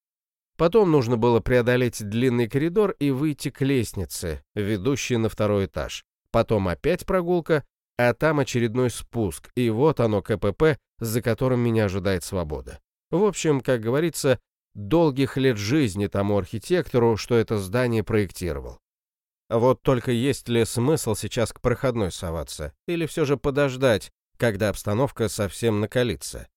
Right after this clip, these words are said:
Хотя до этого момента, похоже, оставалось совсем немного. С каждой минутой в стенах тюрьмы становилось все оживленнее.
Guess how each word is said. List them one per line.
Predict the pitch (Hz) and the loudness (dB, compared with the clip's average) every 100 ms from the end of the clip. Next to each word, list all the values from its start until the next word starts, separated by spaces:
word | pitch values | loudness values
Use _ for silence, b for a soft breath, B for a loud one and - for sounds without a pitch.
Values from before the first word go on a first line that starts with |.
| _ _ _ _ _ _ | _ _ _ _ _ _
Хотя | 110 107 110 98 | -4 -2 0 0
до | 98 | 0
этого | 95 98 98 | -2 0 0
момента, | 101 117 131 95 | 2 2 0 -2
похоже, | 95 92 113 101 | -6 -4 -2 0
оставалось | 98 - 101 110 104 - | -2 -2 -2 0 -2 -4
совсем | 104 92 - 104 | -6 -4 -2 -2
немного. | 101 110 107 82 69 - _ _ _ _ - | 0 0 0 -4 -8 -16 _ _ _ _ -16
С | - | -12
каждой | - 131 117 101 117 | -2 0 0 0 2
минутой | 110 120 165 143 117 | 2 4 4 4 0
в | 95 | -2
стенах | - 123 120 131 - | -4 -2 0 0 -2
тюрьмы | 113 104 127 143 | -4 -2 0 -2
становилось | - 117 110 131 123 - | -2 -2 0 2 0 -2
все | - 127 123 | -6 -4 -2
оживленнее. | 117 101 107 101 107 92 73 65 - | 0 0 -2 0 0 0 -2 -10 -14